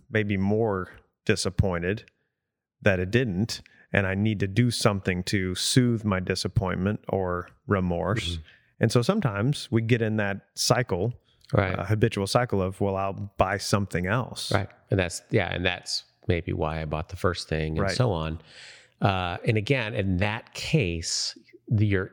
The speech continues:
Speaker 2: issue for that person is not primarily money
Speaker 1: Yeah,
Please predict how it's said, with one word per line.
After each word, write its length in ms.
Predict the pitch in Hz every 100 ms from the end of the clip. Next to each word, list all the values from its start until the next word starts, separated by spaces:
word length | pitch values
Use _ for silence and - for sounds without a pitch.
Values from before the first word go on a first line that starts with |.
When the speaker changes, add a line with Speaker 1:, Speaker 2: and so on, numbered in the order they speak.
| _
Speaker 2:
issue 760 | 120 - - 92 80 85 - 104 - _ _ _ _
for 140 | -
that 160 | - -
person 420 | 110 98 - 82
is 120 | 78 -
not 500 | 82 82 82 - -
primarily 600 | - 80 78 76 71 71
money 460 | 71 87 82 71
Speaker 1:
Yeah, 100 | 82